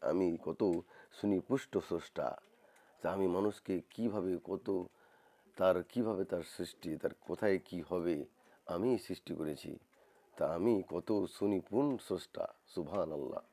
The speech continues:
তো আল্লাহ কত রকম, আল্লাহ কত সুন্দর স্রষ্টা, আল্লাহ তালা নিজেই এখানে বলছেন যে আমি কিভাবে সৃষ্টি করেছি। আমি হচ্ছি সবচাইতে উত্তম, ভালো,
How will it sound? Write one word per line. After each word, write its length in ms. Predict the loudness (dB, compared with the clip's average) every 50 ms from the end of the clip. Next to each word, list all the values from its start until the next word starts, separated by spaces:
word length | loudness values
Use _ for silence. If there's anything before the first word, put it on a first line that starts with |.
| _ _ _ -20 _ -8
তো 60 | -4 -4
আল্লাহ 260 | -2 -2 -2 -4 -6 -6 -6
কত 220 | -6 -6 -2 0 2 4 4 4 2
রকম, 340 | 0 -2 -2 -4 -4 -4 -8 -10 _ -20 -20 -20 -20 -20 -20 _ -6
আল্লাহ 200 | -2 -2 -2 -2 -2 _ -20 -20 _ _ _ -8
কত 280 | -6 -6 -2 -2 -2
সুন্দর 420 | -2 -2 -2 -2 0 0 0 -2 -4
স্রষ্টা, 480 | -6 -6 -8 -8 -8 -8 -8 -4 -4
আল্লাহ 340 | -4 -4 -4 -2 0 0 2
তালা 200 | 2 0 -2 -2
নিজেই 420 | -2 -4 -2 0 0 0 0 0 -4 -8 -12
এখানে 280 | -12 -10 -6 -6 -6
বলছেন 520 | -4 -4 -6 -8 -8 -8 -8 -8 -8 -10 -12 _ _ -20 _ _ _ _ _ _ _ _ -8
যে 120 | -6 -4
আমি 220 | -2 -2 -4 -6
কিভাবে 440 | -8 -6 -4 -4 -2 -2 -2 -4 -4
সৃষ্টি 360 | -6 -6 -10 -10 -8 -10 -8
করেছি। 360 | -6 -4 -4 -4 -4 -6 -12 -12 -14 _ _ _ -20 -20 _ -12
আমি 280 | -6 -2 0 0 0
হচ্ছি 560 | 0 -4 -6 -8 -8 -6 -4 -2 0 -2 -2 -2 _ _ -20 -20 _ _ _
সবচাইতে 680 | -4 -2 -2 -2 -2 -2 -2 -2 -2 -2 -4 -4 -2
উত্তম, 520 | -2 -2 -4 -6 _ -4 -4 -4 -4 -4
ভালো, 500 | -8 -8 -4 0 2 2 2 2 0 -2